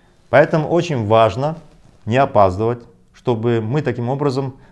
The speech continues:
могли спокойно провести митинг. А, что нужно делать?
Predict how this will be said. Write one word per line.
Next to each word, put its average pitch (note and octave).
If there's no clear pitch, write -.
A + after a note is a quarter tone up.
могли G#2+
спокойно B2+
провести G2
митинг. F#2+
А, A2
что G#3+
нужно D#3
делать? B2